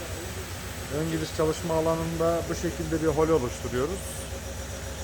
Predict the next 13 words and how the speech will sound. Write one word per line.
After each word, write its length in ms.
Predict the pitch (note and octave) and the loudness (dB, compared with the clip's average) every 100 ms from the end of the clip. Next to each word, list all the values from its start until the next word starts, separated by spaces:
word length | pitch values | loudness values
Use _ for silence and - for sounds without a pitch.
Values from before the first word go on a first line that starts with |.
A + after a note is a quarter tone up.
| - | -2
Ya 60 | D3 | 0
burada 280 | D#3+ E3 E3 | 2 6 6
üreticimiz 520 | E3 D#3 D#3+ E3 D#3 | 6 2 0 0 2
gene, 240 | E3 E3 | 2 4
e, 440 | E3 D#3+ C3 C3 C3 - | 2 2 2 2 2 4
kendi 240 | D3 D3+ | 4 4
üretim 340 | D3+ D#3 D#3 | 4 4 2
sistemleriyle, 760 | C#3+ - D#3+ D#3 D#3 D#3 D#3 D#3 C3 C3 B2+ | 0 2 2 4 4 4 4 2 0 -2 4
üretimiyle 560 | C#3 C#3 D#3 D#3 D#3 C#3+ | 4 4 2 4 6 6
alakalı, 640 | B2 B2 A#2 C#3 D#3 E3+ D#3+ | 8 6 6 4 6 4 4
e, 40 | B2 A#2 A#2 A2+ A2+ A#2 A2+ A#2+ - - - - - - - - - - - - - - | 4 4 4 4 4 2 2 0 -2 -4 -4 -4 -4 -4 -4 -4 -4 -4 -4 -4 -4 0
boş 200 | C3+ D3 | 4 4
kasasını 680 | - C#3+ - A#2+ C3 C3 C3+ | 4 0 0 -2 0 2 2